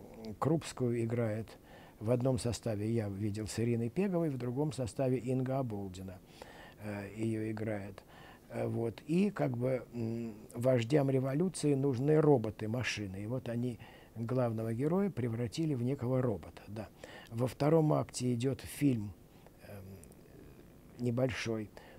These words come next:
по роману Платонова «Чевенгур». Э,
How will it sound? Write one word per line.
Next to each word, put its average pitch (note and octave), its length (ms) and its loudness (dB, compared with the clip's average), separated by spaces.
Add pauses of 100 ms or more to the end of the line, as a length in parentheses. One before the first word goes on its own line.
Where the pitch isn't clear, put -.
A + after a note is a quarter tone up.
(180)
по A2+ 300 0 (1300)
роману C3+ 600 6
Платонова A#2 600 2
«Чевенгур». C3+ 580 2 (1400)
Э, A2 460 -2